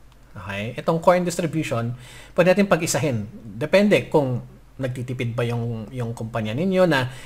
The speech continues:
hindi nila kayang bumili pa ng isa pang mamahaling equipment na katulad ng distribution para maging core.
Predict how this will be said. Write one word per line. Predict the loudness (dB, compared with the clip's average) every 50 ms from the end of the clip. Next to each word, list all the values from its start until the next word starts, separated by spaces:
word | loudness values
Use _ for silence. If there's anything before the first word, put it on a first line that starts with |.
| -14 -8 -4
hindi | -2 0 0
nila | 2 2 2 2 2
kayang | 4 2 2 2 2 0
bumili | 0 0 0 0 0 -2 -2
pa | 0 0 0
ng | 0 0 -2 -2 -4 -4
isa | -4 -4 -4 -4 -2
pang | -2 -2 -2 0 -2 -2 -2 -2 -2 -4 -6 -12 -18 -20 -20 -20 -20 -20 -20 -14 -8
mamahaling | -6 -4 -2 -2 0 2 2 0 0 -2 -4
equipment | -6 -6 -6 -8 -6 -4 -4 -4 -4 -4
na | -2 -2 0 0 0 -2 -4 -6 -8 -14 -12 -8 -6
katulad | -6 -4 -2 -2 0 0 0 0
ng | 0 -2 0 -2 -2 -4 -6 -8 -10
distribution | -8 -8 -6 -4 -4 -4 -2 0 0 0 0 -2 -2
para | -2 -2 -2 -2 -2
maging | -4 -4 -4 -6 -8
core. | -6 -4 -4 -4 -4 -6 -12